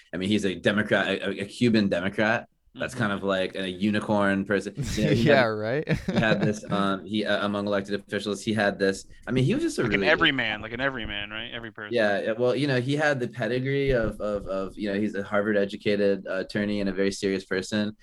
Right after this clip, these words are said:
Speaker 1: but he did have a common touch, and he was a decent, uh, retail politician. He was an expert on the issues, and he was a thoughtful,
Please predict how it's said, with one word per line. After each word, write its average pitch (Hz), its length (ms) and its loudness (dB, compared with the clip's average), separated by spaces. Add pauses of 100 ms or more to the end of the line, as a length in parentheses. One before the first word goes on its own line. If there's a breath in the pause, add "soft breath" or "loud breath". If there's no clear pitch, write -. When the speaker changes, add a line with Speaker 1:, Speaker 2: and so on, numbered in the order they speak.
(260 soft breath)
Speaker 1:
but 110 120 4
he 117 120 2
did 131 340 6
have 98 300 2
a 92 80 -4
common 82 340 -6
touch, 82 260 -2
and 92 80 -4
he 107 80 2
was 120 240 4
a 104 60 -2
decent, 82 500 -6
uh, 78 160 -4
retail 78 360 -4
politician. 73 680 -6
He 95 100 -4
was 98 220 2
an 90 80 -4
expert 78 320 -6
on 76 120 -6
the 67 100 -8
issues, 76 300 -10
and 80 100 -12
he 85 60 -4
was 87 180 -4
a 80 60 -14
thoughtful, 80 540 -6